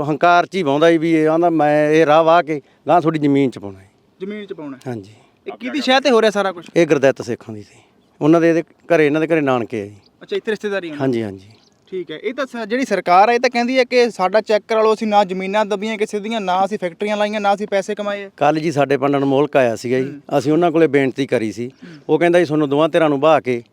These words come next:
Speaker 2: ਹੂੰ।
Speaker 1: ਤੁਹਾਡਾ ਮੈਂ ਨਿਬੇੜ ਦਿੰਦਾ, ਮੈਂ ਹੁਣੇ ਹੀ ਕਾਲ ਕਰਦਾ।"
Speaker 2: ਠੀਕ ਹੈ।
Speaker 1: ਅਸੀਂ ਤਾਂ ਰਹਿ ਗਏ ਜੀ, ਅਸੀਂ ਰਾਫਟ ਵੀ ਪਾਈ ਚੌਂਕੀ, ਨਾ ਤਾਂ ਜੀ ਸਾਡੀ ਕੋਈ ਚੌਂਕੀ ਵਾਲਿਆਂ ਨੇ ਸੁਣਵਾਈ ਕਰੀ। ਤੇ ਸੁਬਾਹ ਨੂੰ ਜੀ ਇਹਨਾਂ ਨੇ ਆ ਵਾਹਣ ਵਾਹਤੇ, ਸਾਡੇ ਕੋਲੇ ਬਕਾਇਦਾ ਵੀਡੀਓ ਬਣੀ ਵੀ ਆ ਜੀ ਹਾਲ ਮਾਰਦੇ ਨੇ।
Speaker 2: ਵਾਹੁੰਦਿਆਂ ਦੀ?
Speaker 1: ਹਾਂਜੀ, ਹਾਂਜੀ।
Speaker 2: ਤੇ ਉਹ ਦਿਖਾਈ ਪ੍ਰਸ਼ਾਸਨ ਨੂੰ, ਦੀ ਪ੍ਰਸ਼ਾਸਨ ਕੀ ਕਹਿੰਦਾ?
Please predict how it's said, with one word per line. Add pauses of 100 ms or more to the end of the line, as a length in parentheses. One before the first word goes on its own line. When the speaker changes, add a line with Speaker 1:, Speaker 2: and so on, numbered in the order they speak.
(160)
Speaker 2:
ਹੂੰ। (140)
Speaker 1:
ਤੁਹਾਡਾ
ਮੈਂ
ਨਿਬੇੜ
ਦਿੰਦਾ, (180)
ਮੈਂ
ਹੁਣੇ
ਹੀ
ਕਾਲ
ਕਰਦਾ।" (220)
Speaker 2:
ਠੀਕ
ਹੈ। (680)
Speaker 1:
ਅਸੀਂ
ਤਾਂ
ਰਹਿ
ਗਏ
ਜੀ,
ਅਸੀਂ (240)
ਰਾਫਟ
ਵੀ
ਪਾਈ
ਚੌਂਕੀ, (160)
ਨਾ
ਤਾਂ
ਜੀ
ਸਾਡੀ
ਕੋਈ
ਚੌਂਕੀ
ਵਾਲਿਆਂ
ਨੇ
ਸੁਣਵਾਈ
ਕਰੀ। (800)
ਤੇ
ਸੁਬਾਹ
ਨੂੰ
ਜੀ
ਇਹਨਾਂ
ਨੇ
ਆ
ਵਾਹਣ
ਵਾਹਤੇ,
ਸਾਡੇ
ਕੋਲੇ
ਬਕਾਇਦਾ
ਵੀਡੀਓ
ਬਣੀ
ਵੀ
ਆ
ਜੀ
ਹਾਲ
ਮਾਰਦੇ
ਨੇ। (380)
Speaker 2:
ਵਾਹੁੰਦਿਆਂ
ਦੀ?
Speaker 1:
ਹਾਂਜੀ,
ਹਾਂਜੀ। (180)
Speaker 2:
ਤੇ
ਉਹ
ਦਿਖਾਈ
ਪ੍ਰਸ਼ਾਸਨ
ਨੂੰ,
ਦੀ
ਪ੍ਰਸ਼ਾਸਨ
ਕੀ
ਕਹਿੰਦਾ?